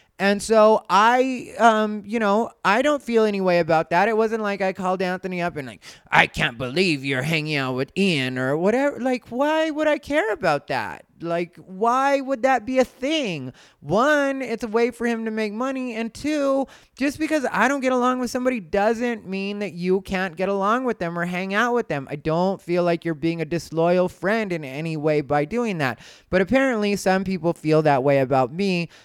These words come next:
so they wanna make it so their friends or whoever they're hanging out with can, like, you know, have some kinda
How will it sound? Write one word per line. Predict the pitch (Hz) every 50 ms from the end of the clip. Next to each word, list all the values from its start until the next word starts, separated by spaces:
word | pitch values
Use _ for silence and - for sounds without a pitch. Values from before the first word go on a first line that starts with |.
| _
so | _ - - - 160 156 156 151 151 156
they | 139 143 139 143
wanna | 139 139 139 135 135 135
make | 131 120 120 123 - 131
it | 123 120 123
so | - - 127 113 110 113 113 120
their | 113 123 113 110 113
friends | 113 - - 117 104 107 107 104 113 120 - 123
or | 113 113
whoever | 117 120 117 117 113 113 107 113
they're | 110 117 113 117
hanging | 123 120 104 107 110 107
out | 107 104 82 107
with | 113 107 110 113 - _ _ _ _ _ _ _
can, | - - 156 147 151 156 156 156 156 156 151 151 151 151 - _ _ _ _ _ _ _ _ _ - 92 -
like, | 147 147 135 135 127 - -
you | 147 135
know, | 131 120 123
have | 127 139 135 123 123 123
some | - - 127 123 127
kinda | - 139 123 117 113 113 113 113